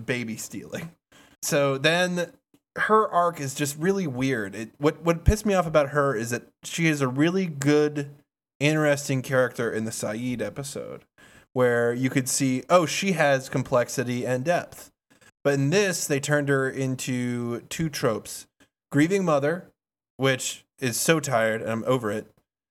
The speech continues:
And then as well as just plot device, straight up. So I found that this was kind of a real big letdown that sh-, uh, they start the episode with, "Hey, Rousseau's here. She's gonna be here a big part of this episode."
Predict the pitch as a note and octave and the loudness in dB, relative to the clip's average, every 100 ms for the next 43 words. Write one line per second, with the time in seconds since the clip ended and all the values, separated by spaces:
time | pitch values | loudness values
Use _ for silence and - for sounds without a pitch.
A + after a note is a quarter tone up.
0 | _ _ C3 C#3 C#3+ C#3 C3+ B2+ C3 D3 | _ _ 0 2 2 2 0 2 4 4
1 | C#3 B2+ A#2+ A2+ - B2+ A#2+ - - - | 2 0 -2 -4 2 2 2 -8 -10 -4
2 | D3+ D3 C#3 C#3 - _ - A#2+ A2 A#2 | 2 4 2 -2 -10 _ -8 -4 2 2
3 | - - - - - _ _ - - - | 0 -8 -14 -16 -20 _ _ -16 -8 -2
4 | A#2 G2 - - _ _ _ _ - - | 0 -2 -8 -14 _ _ _ _ -6 2
5 | C#3+ C#3 C3+ C3+ - _ C3 D#3 E3+ D3+ | 2 2 0 -4 -8 _ 0 2 0 -4
6 | C3+ E3 D3 C#3 C#3 B2+ A2 B2+ C3+ D3+ | 0 2 2 0 0 -2 -6 -6 0 0
7 | D3 C#3+ C3 C#3+ C3 A#2+ A2+ C#3 C#3 B2+ | 2 -2 0 -2 -2 -2 0 0 0 0
8 | A#2+ A#2+ A#2+ A#2 A#2+ A2 G#2 G#2 G#2+ - | -4 -2 -2 0 0 0 -2 -4 -6 -6
9 | - B2 A2 G2+ G#2+ A#2+ A#2+ - - A3 | -6 -6 -6 -16 -8 -4 -4 0 4 4
10 | F3+ C#3+ C#3 C#3 B2+ A2 A#2 A2+ - - | 2 -2 0 0 0 0 0 -2 -6 -20
11 | - - C#4 G#3 F3 - G#3+ A3+ - D3 | -4 6 6 6 2 4 4 4 0 0
12 | B2 B2+ D#3 D3+ D#3+ D3+ C#3 D3 C#3+ C3+ | 2 0 0 0 0 0 0 2 2 0
13 | D3 C#3+ D3+ C#3 C3 D3 C#3+ - A2 G#2+ | -4 2 2 2 0 0 -2 -2 -2 -2
14 | G#2 | -6